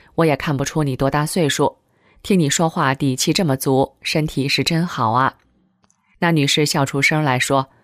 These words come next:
五十多岁了，同修就和他谈三退保平安的事儿，告诉他在这危难时刻，三退是保自己平安的第一步。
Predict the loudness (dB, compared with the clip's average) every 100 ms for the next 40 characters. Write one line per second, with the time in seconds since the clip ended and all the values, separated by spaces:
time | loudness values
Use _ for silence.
0 | _ _ -2 0 2 2 0 2 0 2
1 | 0 -4 _ _ _ _ _ _ _ _
2 | _ -2 0 2 2 2 0 -2 -4 -4
3 | -4 -4 -4 -2 -4 -2 -2 -2 -4 -4
4 | -4 -2 0 0 0 -4 _ _ _ _
5 | _ 0 0 0 -4 0 -2 -2 _ -2
6 | 0 2 2 2 2 0 0 -2 0 0
7 | 0 -4 _ -2 -2 -2 0 0 0 -2
8 | 0 0 0 -2 0 -4 -2 -4 -4 -6
9 | -4 -2 -2 -2 -2 0 2 2